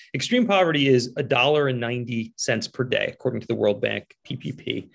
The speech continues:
Um, basically, it's so little money that you're living day to day, unsure what's gonna happen the next day. Um, you know, this is not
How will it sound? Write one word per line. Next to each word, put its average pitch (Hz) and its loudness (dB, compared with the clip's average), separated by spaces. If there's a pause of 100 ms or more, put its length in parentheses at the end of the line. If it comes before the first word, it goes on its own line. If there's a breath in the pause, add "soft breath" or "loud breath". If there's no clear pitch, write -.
(880 loud breath)
Um, 120 -2 (380)
basically, 196 2
it's - -2
so 196 4
little 185 4
money 113 -2 (520)
that 131 0 (240)
you're 190 2
living 170 0
day 143 0
to 139 -8
day, 120 0
unsure 139 0
what's 123 -2
gonna 113 -8
happen 110 -4
the 104 -4
next 104 -8
day. 57 0 (640)
Um, 107 -4 (220)
you 151 -4
know, 135 2
this 233 0
is 139 0
not 135 0